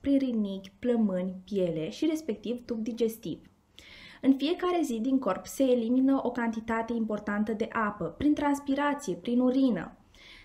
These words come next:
Aceste pierderi sunt compensate, în schimb, în par-, în mare parte prin consumul de alimente,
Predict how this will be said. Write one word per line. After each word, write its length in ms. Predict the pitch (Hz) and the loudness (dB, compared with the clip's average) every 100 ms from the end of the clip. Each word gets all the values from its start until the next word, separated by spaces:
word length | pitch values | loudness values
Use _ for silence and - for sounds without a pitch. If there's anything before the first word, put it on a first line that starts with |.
| - - | -20 -4
Aceste 440 | 214 269 269 359 - | -2 0 2 2 2
pierderi 760 | 233 202 185 185 170 180 - - _ _ - | 2 4 2 2 0 0 -6 -18 _ _ -20
sunt 280 | - 269 | -2 0
compensate, 680 | 302 311 277 285 277 311 311 | 4 4 4 4 4 4 2
în 120 | 240 | 2
schimb, 340 | 208 - 185 208 | 0 -2 -2 0
în 180 | 233 226 | 0 -2
par-, 380 | 202 180 180 - | 0 -2 -2 -2
în 160 | 220 | 0
mare 200 | 226 254 | 2 0
parte 460 | 254 220 175 170 202 | -2 -2 -2 -4 -6
prin 240 | 208 277 | 0 2
consumul 420 | 269 254 269 285 | 4 2 2 4
de 100 | 277 | 4
alimente, 720 | 269 254 254 247 185 180 131 | 2 4 4 4 0 -4 -6